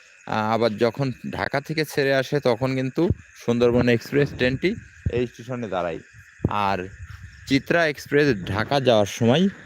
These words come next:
এই স্টেশনে দাঁড়ায়, এই দাঁড়ায়, এ, দাঁড়ায়। আর হচ্ছে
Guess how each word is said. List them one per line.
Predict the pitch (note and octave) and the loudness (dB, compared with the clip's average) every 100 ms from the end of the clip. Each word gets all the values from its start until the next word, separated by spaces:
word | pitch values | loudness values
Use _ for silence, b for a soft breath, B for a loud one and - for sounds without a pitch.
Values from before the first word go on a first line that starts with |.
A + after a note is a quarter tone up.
| B B | B B
এই | - A2+ A2 | 0 2 2
স্টেশনে | - A2+ C3+ C#3+ | -2 -2 2 2
দাঁড়ায়, | C3 C3+ E3+ A3+ - - - - | 2 0 -2 -4 -10 -20 -12 0
এই | A2 G#2+ | 2 2
দাঁড়ায়, | G#2+ A#2 C3+ - | 0 0 -4 -6
এ, | G2 | -4
দাঁড়ায়। | G2 G#2+ B2 F3+ | 0 2 0 2
আর | C#3+ A#2 | 0 2
হচ্ছে | A2+ - - A2+ | -2 -4 0 2